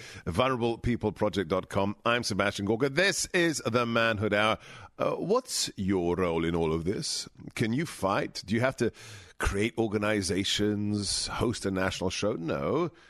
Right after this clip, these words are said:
You can do one very simple thing to make a difference. If you have a cell phone, stop funding those who hate you and hate your values. Did you know the big cell phone providers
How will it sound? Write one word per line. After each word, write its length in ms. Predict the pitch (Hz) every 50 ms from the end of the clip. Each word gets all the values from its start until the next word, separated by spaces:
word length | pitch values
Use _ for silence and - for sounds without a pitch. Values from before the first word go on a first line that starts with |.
| - _ _ _
You 100 | - 107
can 120 | 101 123 117
do 100 | 120 123
one 260 | 117 139 147 147 143
very 220 | 117 120 117 113
simple 320 | 107 - 107 101 - 104 95
thing 200 | - 101 98 92
to 100 | - 92
make 240 | 90 90 87 - 87
a 20 |
difference. 540 | 73 78 73 - - - - 92 - - -
If 160 | 101 - -
you 80 | 151 180
have 140 | 190 175 143
a 40 | 123
cell 320 | - - - 113 107 110
phone, 440 | - - - 64 55 55 58 - - - - - - _ _ _ _ -
stop 380 | - - - - 135 - -
funding 480 | - - 123 120 117 110 104 107 104 92
those 480 | 87 85 85 85 85 87 87 - -
who 140 | - - 92
hate 320 | 76 80 101 95 - - 90
you 180 | 87 82 78
and 80 | 78 76
hate 180 | 80 78 71
your 160 | - 78 71 69
values. 540 | 65 58 53 55 52 50 50 - 62 -
Did 180 | - 120 139 131
you 60 | 156
know 140 | 165 160 156
the 80 | 127 113
big 180 | 113 120 101
cell 220 | - - 113 107 104
phone 220 | - 107 104 98
providers 640 | - 98 85 87 85 80 85 78 80 85 90 - -